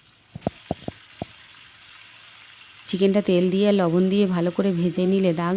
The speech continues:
ধরিয়ে হালকা, তো চিকেনের কাঁচা গন্ধটা এখানে চলে যায়। খুব ভালোভাবে ভেজে নেব। এখানে, উম, গ্যাসের ফ্লেমটা হাই থাকবে,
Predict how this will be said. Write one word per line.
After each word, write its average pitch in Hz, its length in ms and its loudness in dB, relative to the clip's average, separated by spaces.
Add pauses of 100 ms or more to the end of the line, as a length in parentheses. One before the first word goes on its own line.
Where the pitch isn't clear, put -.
(100)
ধরিয়ে 196 300 0 (120)
হালকা, 170 360 -2 (920)
তো - 60 -8 (100)
চিকেনের 190 360 -2
কাঁচা 180 220 -4
গন্ধটা 170 340 -2
এখানে 190 300 -4
চলে 160 300 -6
যায়। 151 140 -6 (600)
খুব 208 140 -4
ভালোভাবে 175 400 -2
ভেজে 175 240 -2
নেব। 170 180 -2 (3250)
এখানে, 180 300 -2
উম, 175 460 -2 (100)
গ্যাসের 165 280 -2
ফ্লেমটা 180 320 0
হাই 170 280 -4 (140)
থাকবে, 170 280 -2